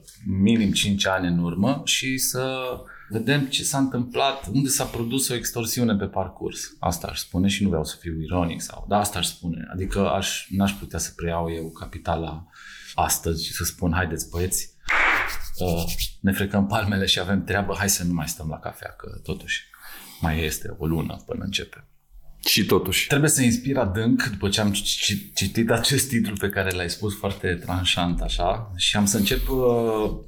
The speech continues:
Speaker 1: cu un lucru care mi se pare nesănătos pentru noi toți. Nu știu cum s-a ajuns în această situație. Văd că există o tensiune între instituții, dar din câte înțeleg din presă,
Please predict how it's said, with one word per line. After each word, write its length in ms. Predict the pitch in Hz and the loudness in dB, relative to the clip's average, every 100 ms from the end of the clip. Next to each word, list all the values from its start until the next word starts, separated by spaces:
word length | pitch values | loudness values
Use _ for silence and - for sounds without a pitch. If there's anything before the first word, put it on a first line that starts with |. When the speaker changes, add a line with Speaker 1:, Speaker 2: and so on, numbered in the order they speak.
| - - | -16 -8
Speaker 1:
cu 100 | 104 | 0
un 160 | 107 104 | 4 4
lucru 220 | 117 120 | 2 -2
care 240 | 110 98 98 | 0 2 2
mi 60 | |
se 140 | 98 92 | 0 0
pare 460 | 104 107 107 101 101 | 0 2 2 2 2
nesănătos 640 | 104 104 95 87 95 - | 2 2 0 0 -2 -2
pentru 300 | - 90 92 | -2 -2 0
noi 180 | 92 82 | -2 0
toți. 340 | 95 - - - - | -2 -2 -6 -6 0
Nu 140 | 101 107 | 2 4
știu 180 | - | 2
cum 160 | - 98 | -2 -2
s-a 140 | - | 2
ajuns 400 | 90 85 98 101 | 0 2 2 2
în 140 | 90 87 | 0 -2
această 380 | 82 - - - | -2 -6 -6 -6
situație. 600 | - - 90 87 107 107 | -4 0 0 0 -2 0
Văd 160 | 104 107 | -2 0
că 100 | 101 | -2
există 360 | 95 98 98 | 0 -2 -2
o 60 | 98 | -2
tensiune 440 | 98 87 - 101 | -2 -4 2 4
între 220 | 101 95 92 | 4 0 -2
instituții, 760 | 85 87 - 87 - 98 104 - - - - | -2 -6 -6 -4 -2 -4 -4 -10 -14 -16 -6
dar 200 | 101 101 | 0 2
din 220 | 95 101 | 4 4
câte 200 | 98 - | 4 2
înțeleg 520 | 113 98 98 92 107 | 2 2 2 0 0
din 340 | 110 95 90 87 | 0 0 0 -2
presă, 680 | 101 92 95 - 135 139 | -2 0 0 -2 -4 -6